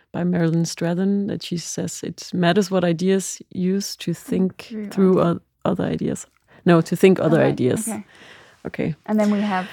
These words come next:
Speaker 1: And
Speaker 2: "It
Speaker 1: then I think,
Speaker 2: matters what,
Speaker 1: yeah.
Speaker 2: it matters how we carry our ideas in order to think other ideas."
Speaker 1: Hmm. Yeah. And I think that sort of also refers to this, the in-betweenness that, uh,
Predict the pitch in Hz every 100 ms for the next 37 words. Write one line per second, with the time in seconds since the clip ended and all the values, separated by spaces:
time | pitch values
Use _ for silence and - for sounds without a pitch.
0 | - - 180 185 202 196 180 196 202 -
1 | - 190 185 180 _ - 208 208 214 240
2 | 226 226 - 247 277 285 220 214 196 214
3 | 240 254 254 - 220 202 214 220 - 208
4 | 202 196 - 185 190 185 196 190 - -
5 | - _ _ 190 185 156 151 _ _ _
6 | _ _ _ _ _ - _ _ - 180
7 | - - _ - _ _ _ _ _ _
8 | _ _ _ _ _ _ _ _ _ -
9 | 190 175 170 175 170 - _ - 180 160
10 | - - 156 151 170 160 - 147 170 -
11 | 170 147 156 - - - _ _ _ _
12 | _ _ _ _ _ _ 180 175 180 175
13 | 175 - 196 202 196 147 - - 147 -
14 | - _ _ _ _ -